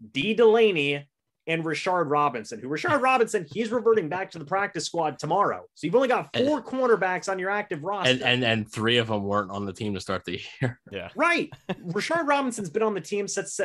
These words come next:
Speaker 1: since September twentieth. Pierre Desir's been on the team since September thirteenth. Richard Sherman's been on the team since Tuesday.
Speaker 3: Less than a week. <laughs>
Speaker 1: It's not a great situation to be in. So I think the Bucs are praying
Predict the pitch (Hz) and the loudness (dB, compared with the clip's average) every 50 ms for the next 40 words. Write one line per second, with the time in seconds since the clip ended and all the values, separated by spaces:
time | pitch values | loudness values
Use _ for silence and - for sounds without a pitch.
0 | - - - - 202 202 185 - - 165 143 - - 202 202 180 147 - - 196 | -6 -6 -6 -6 -4 -4 -4 -6 -6 -8 -8 -6 -8 -4 -4 -4 -4 -4 -4 -2
1 | 190 185 151 135 131 - _ - - 180 220 285 294 233 202 - - 220 226 226 | -2 0 -2 -4 -4 -6 _ -10 -4 -2 -2 -2 -2 -4 -6 -6 2 4 4 4
2 | - - 190 185 180 170 151 143 - 175 175 170 - - 180 170 147 - 175 151 | 4 2 -4 -4 -4 -4 -6 -10 -10 -10 -8 -8 -8 -10 -10 -12 -8 -6 -8 -8
3 | 151 - 190 190 180 165 - 180 170 156 151 - 202 190 180 165 - _ _ _ | -6 -6 -6 -6 -6 -6 -4 -6 -6 -6 -6 -6 -4 -4 -4 -6 -10 _ _ _
4 | - _ 139 202 302 339 - 427 403 370 - - 349 339 330 311 302 262 196 151 | -14 _ 0 0 0 4 2 2 2 2 0 0 0 2 2 2 0 0 0 -2
5 | 143 294 294 294 285 269 254 240 - - - 262 254 247 220 - - 240 220 180 | -2 -2 0 0 0 0 0 -2 -4 -4 -8 -6 -6 -6 -6 0 2 2 2 2
6 | - - - 240 240 226 165 120 104 113 101 - - - _ 104 107 120 143 - | -4 -6 -4 -2 -2 -2 -2 -4 -8 -12 -12 -12 -18 -18 _ -2 -2 -2 -2 -2
7 | - 147 139 131 117 110 92 87 - - - _ _ _ _ _ _ 143 - 247 | -4 -4 -2 -2 -2 -4 -4 -6 -8 -12 -20 _ _ _ _ _ _ 0 2 2
8 | 262 190 214 208 214 247 330 392 415 392 320 285 226 170 202 262 254 233 - - | 2 2 0 0 2 2 2 2 2 0 0 -2 -2 -2 -2 -2 -2 -2 -4 -6
9 | - 247 247 - - 226 214 208 214 202 - 190 180 160 139 - 156 147 117 98 | -6 -6 -6 -2 0 2 4 4 2 0 -2 -4 -4 -6 -4 -6 -8 -8 -8 -10
10 | 101 - - 208 - - - 208 277 311 302 214 147 _ _ _ 214 208 190 - | -10 -8 -8 -8 -8 -6 -4 -2 0 0 -2 -4 -8 _ _ _ 0 0 0 -4
11 | 165 147 151 160 165 165 - - - 156 151 139 123 - - - - - - - | -6 -4 -2 -4 -4 -4 -8 -4 0 2 2 2 0 -4 -8 -20 -20 -20 -20 -16
12 | - 196 185 180 190 240 240 240 226 220 196 139 107 98 90 92 | -14 -14 -14 -8 -4 -2 2 4 6 6 4 4 -2 -6 -12 -20